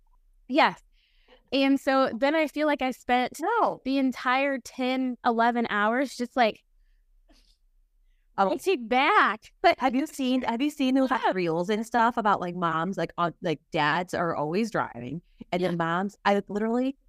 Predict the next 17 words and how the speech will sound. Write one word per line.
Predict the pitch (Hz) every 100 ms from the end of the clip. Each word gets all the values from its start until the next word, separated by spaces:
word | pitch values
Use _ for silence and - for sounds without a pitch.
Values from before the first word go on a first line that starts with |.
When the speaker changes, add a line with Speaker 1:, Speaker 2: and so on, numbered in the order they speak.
| _
Speaker 2:
my | 190 202
ass | 170 170 170
was | 156 -
in | 170 160 170 - _ - -
the, | 156 165 147 143 _ _ _
um, | 156 139 117 117 _ -
windshield | 185 185 - 160 120 139 _
Speaker 1:
Yeah. | 160 170
Speaker 2:
ninety-nine | 262 196 185
percent | 190 185 175 -
of | 160
the |
fucking | 143 151 165
time. | 202
Speaker 1:
Yes. | 220 143 - _ _
Speaker 2:
Go, | 175
like, | 180 165